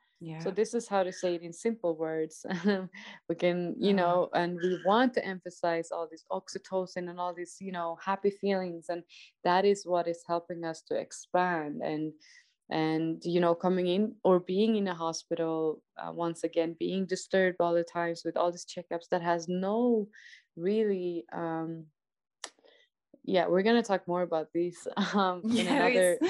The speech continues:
Speaker 2: episode. But, you
Speaker 1: Wow.
Speaker 2: know, once again, educate yourself, make sure, and, and also listen to your intuition, like,
Speaker 1: Mm-hmm.
Speaker 2: be, um, and be curious and,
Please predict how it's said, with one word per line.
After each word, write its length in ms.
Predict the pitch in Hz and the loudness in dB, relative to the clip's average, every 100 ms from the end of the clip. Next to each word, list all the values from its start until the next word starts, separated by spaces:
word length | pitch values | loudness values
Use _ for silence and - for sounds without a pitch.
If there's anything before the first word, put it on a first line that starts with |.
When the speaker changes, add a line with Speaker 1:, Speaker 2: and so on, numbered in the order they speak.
| 466 415 339 - | 2 0 -4 -2
Speaker 2:
episode. 640 | 214 214 220 - 185 180 180 _ _ _ | -2 -2 -8 -4 -2 -2 -4 _ _ _
But, 300 | - 170 170 | -2 0 0
you 60 | 165 | -4
Speaker 1:
Wow. 60 | 214 | -4
Speaker 2:
know, 120 | 214 | -6
once 300 | 214 220 214 | -6 -8 -8
again, 520 | 208 220 226 214 202 - _ _ 202 | -8 -6 -6 -8 -10 -16 _ _ -6
educate 520 | 208 220 240 247 - | -4 -6 -4 -4 -2
yourself, 640 | 220 208 - 185 185 180 180 _ _ _ _ | -6 -8 -4 -2 0 -2 -4 _ _ _ _
make 200 | 196 190 | -10 -10
sure, 520 | - - 202 190 185 | -12 -4 0 2 2
and, 180 | - 226 - | 2 -2 0
and 160 | 233 | 0
also 260 | 220 247 247 | 0 -2 -2
listen 260 | 214 208 202 | -4 -6 -4
to 80 | 233 | -2
your 80 | |
intuition, 680 | 214 214 202 190 202 180 165 | -2 -2 0 0 -2 -6 -6
like, 300 | 170 160 - _ - | -4 -6 -8 _ -12
Speaker 1:
Mm-hmm. 440 | 185 175 180 170 165 | -8 -6 -6 -6 -2
Speaker 2:
be, 560 | 190 202 220 233 233 214 - _ _ _ _ _ _ _ - | 0 2 4 4 2 0 -8 _ _ _ _ _ _ _ -4
um, 500 | 190 190 185 185 185 | -2 0 0 -2 -2
and 200 | 196 170 | -4 -2
be 220 | 214 226 | 2 2
curious 880 | 220 - 220 349 339 170 - 196 - | 0 2 4 6 6 4 2 -4 -6
and, 300 | - 190 196 | -2 -2 -2